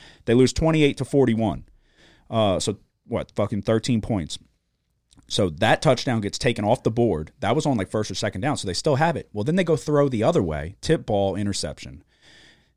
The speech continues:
They get the ball back, or, or they get it back after U S C scores 'cause they can't be fucking stopped. Um, march right down the field. Like I said, I thought Stanford would have success on the ground, and they did. They had over two hundred yards rushing.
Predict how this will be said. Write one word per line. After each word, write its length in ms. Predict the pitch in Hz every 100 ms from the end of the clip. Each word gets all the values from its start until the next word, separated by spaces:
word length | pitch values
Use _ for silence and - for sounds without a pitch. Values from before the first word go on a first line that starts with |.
| _
They 120 | 87
get 180 | 95 139
the 60 | 160
ball 200 | 156 143
back, 460 | 131 160 110 - - _ _ _ _ -
or, 240 | 95 110
or 60 | 101
they 100 | 95
get 120 | 117
it 60 | 107
back 160 | 110
after 240 | - 107 98
U 180 | 107 101
S 100 | -
C 120 | 104
scores 460 | - 117 90 85
'cause 160 | - 90
they 80 | 90
can't 180 | 104 95
be 60 |
fucking 380 | 87 95 82 80
stopped. 500 | - 104 78 - - -
Um, 600 | 107 110 107 98 87 85 - _ _ _ _ - -
march 320 | 104 113 117
right 240 | 98 92 123
down 140 | 180
the 80 | 180
field. 300 | - 101 110
Like 120 | 123
I 40 |
said, 200 | 131 175
I 60 | 123
thought 240 | - 117
Stanford 380 | - 143 135 131
would 100 | 113
have 160 | 113 117
success 400 | 117 - 127 123
on 80 | 123
the 80 |
ground, 320 | 117 120 139 92
and 80 |
they 100 | 90
did. 240 | 87 113 101
They 100 | 87
had 120 | 95
over 160 | 101 104
two 220 | - 117
hundred 240 | 123 127
yards 220 | 131 127
rushing. 420 | 104 92 90 92